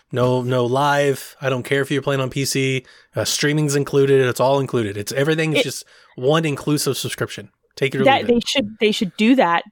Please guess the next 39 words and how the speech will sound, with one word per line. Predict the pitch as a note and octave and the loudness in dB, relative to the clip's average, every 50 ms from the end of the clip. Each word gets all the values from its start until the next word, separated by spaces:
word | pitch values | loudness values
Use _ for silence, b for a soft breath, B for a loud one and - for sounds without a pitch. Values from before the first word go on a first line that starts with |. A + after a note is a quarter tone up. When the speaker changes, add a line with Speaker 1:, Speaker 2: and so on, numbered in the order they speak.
| _ _ - | _ _ -8
Speaker 2:
Essentially, | G3 - G#3+ G3+ G#3+ - A3 G3 | -4 0 0 0 2 0 0 2
make | F#3+ F#3 F#3 - - | 2 0 0 0 2
Ultimate | G3 G3 - A#3+ G3+ F#3+ - | 0 2 4 2 2 2 0
the | F3+ - | -2 0
only | - F3+ F3+ F#3 F#3+ | 0 2 2 2 0
tier, | E3+ - - F#3+ G3 A3 A3+ - | 0 0 2 2 4 4 2 2
but | - G3 - | 0 -2 -2
start | - - - A#3 G3+ G3+ G3+ - | -2 0 2 4 4 4 2 0
to | - | -6
give | F#3 D#3 - G3 F#3+ F3 E3 | -4 0 2 2 2 2 0
the, | F#3+ F3+ E3+ - | -2 0 2 2
if | F3+ F3 - F#3+ | 2 0 2 0
you | F#3+ | 2
buy | - F3 F3 E3+ | 4 4 4 2
six | - - F#3 F3 - | 2 0 -2 -2 0
months, | - E3+ E3 E3 - - | 0 0 0 0 -2 -2
if | - F#3 - - | -2 -2 -2 0
you | F3+ E3+ | 0 2
buy | E3+ E3 E3+ | 2 2 2
a | E3+ E3 | 2 0
year | E3+ E3+ E3+ E3+ F3 | 0 2 2 4 4
in | F3 D#3+ | 4 2
Speaker 1:
Yep. | D#3+ E3 | 2 2
Speaker 2:
one | E3 E3+ E3 | 2 0 0
chunk | - - F#3+ F3+ F3+ - | -2 0 2 2 2 2
or | - F3 | 0 -2
subscribe, | - - E3 - - - F#3 F3+ F#3+ F#3+ - | -2 -2 -2 -2 2 4 4 4 4 2 0
you | - F#3+ F3+ | -2 -4 -2
do | - F#3 F3+ E3+ | 2 0 2 4
get | E3+ F3 E3+ | 4 2 2
a | D#3+ | 2
small | - - E3 D3 D3+ | 0 0 0 0 0
discount, | - - D3+ - - D#3 - - | -2 -6 -6 -4 -4 -6 -4 -2
and | - F3+ E3 | -4 0 2
that | F#3 F#3+ D#3+ | 2 2 2
would | G3+ F#3 | 2 0
solve | - F#3+ F3 | 0 -2 0
both | D#3+ E3+ D#3+ - | 0 -2 -2 -2
problems. | _ - D#3+ D#3+ E3 F#3 F#3+ G#3 G3+ - | _ 0 0 2 2 2 2 2 0 -2